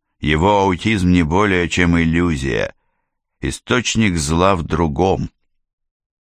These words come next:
Впрочем, не уверен, что это именно зло, а не просто результат необычного воспитания.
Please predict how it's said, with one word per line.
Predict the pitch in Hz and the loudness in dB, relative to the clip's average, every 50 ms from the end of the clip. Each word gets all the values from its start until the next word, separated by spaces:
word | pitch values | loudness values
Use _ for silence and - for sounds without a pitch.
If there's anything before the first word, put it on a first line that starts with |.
| _ _ - | _ _ -12
Впрочем, | - - 92 120 123 - 139 139 | -4 -2 0 0 0 0 0 0
не | 131 135 | 0 0
уверен, | 127 123 117 147 147 101 80 73 | 0 -2 -2 -2 -2 0 0 -2
что | - - - 78 | -2 -2 -2 -2
это | 73 - - 80 | -2 0 0 0
именно | 76 76 76 76 76 73 73 73 73 71 | 0 2 2 0 0 0 0 0 0 -2
зло, | 67 67 69 76 87 110 113 98 - - - - - - - - _ | -4 -4 -4 -4 -2 0 0 0 -2 -4 -8 -20 -20 -20 -20 -18 _
а | - 50 57 62 60 | -6 -4 -2 -2 -2
не | 67 76 76 | -2 -2 -2
просто | - 95 98 95 87 - - 78 | 0 0 0 0 0 -2 -2 -2
результат | 78 76 71 80 76 69 - 78 76 - | -2 0 -2 -2 -4 -2 -2 -2 -2 0
необычного | 78 78 78 76 78 78 - - 67 67 71 73 | -2 0 0 0 0 -2 -4 -4 -4 -4 -2 -2
воспитания. | 73 69 - - - - - - - - - - 50 50 | -2 -4 -6 -8 -12 -10 -10 -10 -10 -8 -10 -12 -14 -16